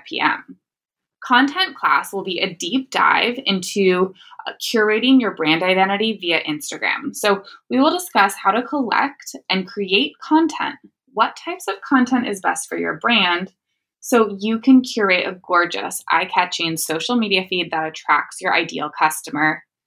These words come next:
and, of course, equals dollars. The email marketing class is all about diversifying your marketing efforts.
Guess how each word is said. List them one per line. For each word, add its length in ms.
and, 140
of 100
course, 580
equals 420
dollars. 680
The 200
email 300
marketing 380
class 320
is 120
all 200
about 300
diversifying 840
your 120
marketing 520
efforts. 520